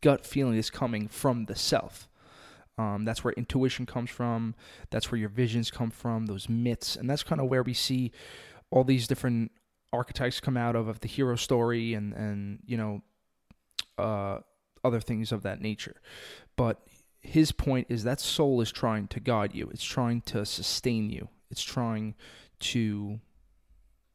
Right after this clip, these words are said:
you know, push you forward towards something that is important to you. And that's funny that,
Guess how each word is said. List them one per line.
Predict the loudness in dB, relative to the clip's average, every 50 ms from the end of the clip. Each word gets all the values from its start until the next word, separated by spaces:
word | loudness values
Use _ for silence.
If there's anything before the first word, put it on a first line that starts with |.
| _ _ _ _ _ _ _ _ _ _ _ _ -4
you | -2
know, | -2 0 -2 -4 -6 _ _ _ _ _ _ _ _ _
push | 0 2 4 4 4 2 2
you | 4 2 2
forward | 4 6 6 6 8 6 4 2
towards | 0 -2 -2 -2 0
something | -2 -2 -2 -2 -2 -4 -4 -4 -4 -6 -10 -14 -20 -20 -20 -20 -20 -20 -20 _ _
that | -4 -2 -2 -2 -2 -4 -8 _ _ _ _ _ _ _ _ _
is | 0 2 2
important | 2 0 2 0 0 -2 -2 -4 -8
to | -6 -6
you. | -6 -4
And | -4 -4
that's | -4 -4
funny | -4 -2 0 0 0 0
that, | 0 0 0 0 -2 -6